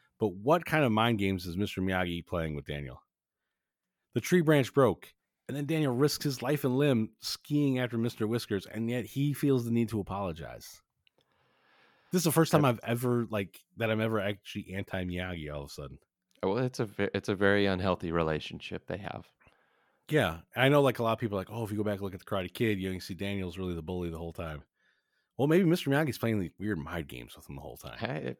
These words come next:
Speaker 2: I think it's a codependent <clears throat> thing, to be quite honest.
Speaker 1: Mm-hmm.
Speaker 2: Borderline, you know, that kind of stuff.
Speaker 1: Yeah, it's, it's very, very weird.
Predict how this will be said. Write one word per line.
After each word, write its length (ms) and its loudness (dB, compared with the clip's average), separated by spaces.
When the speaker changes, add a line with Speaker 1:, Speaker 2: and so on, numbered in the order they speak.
Speaker 2:
I 120 -8
think 180 -6
it's 120 -2
a 40 -6
codependent 640 4
<clears throat> 20 -16
thing, 220 0
to 100 -18
be 120 -8
quite 200 0
honest. 280 -2
Speaker 1:
Mm-hmm. 100 -2
Speaker 2:
Borderline, 720 2
you 80 -6
know, 140 -4
that 140 -4
kind 140 -6
of 60 -10
stuff. 300 -6
Speaker 1:
Yeah, 140 -2
it's, 320 -4
it's 160 -6
very, 520 2
very 260 0
weird. 340 -8